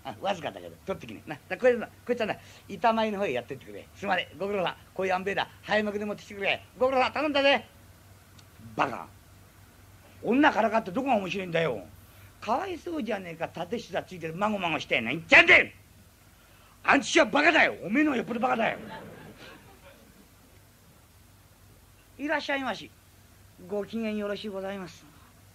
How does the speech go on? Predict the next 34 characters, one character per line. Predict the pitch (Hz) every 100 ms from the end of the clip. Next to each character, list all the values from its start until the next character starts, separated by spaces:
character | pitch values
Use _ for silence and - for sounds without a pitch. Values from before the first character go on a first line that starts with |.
| - -
本 | - 214 233 226 208
当 | 220 196
に | 196 180
お | 165
久 | 160 - 165 139
し | -
ぶ | 131 120 127
り | 143 - - - 151
な | 180 185
ん | 156 123 110
で | 107 101
す | - 113
よ。 | 170 185
近 | - - 160 135
頃 | 113 104 101
は、 | 107 104
ま | 143 160
あ、 | 135
と | - 180
ん | 143
と | 135 131
お | 151
見 | 170
限 | 160 151 143
り | 135
で | 139
嫌 | 156 170
じ | 170
ゃ | 151
あ |
り | 151
ま | 165 175
せ | 160 - 180 190
ん | 180 160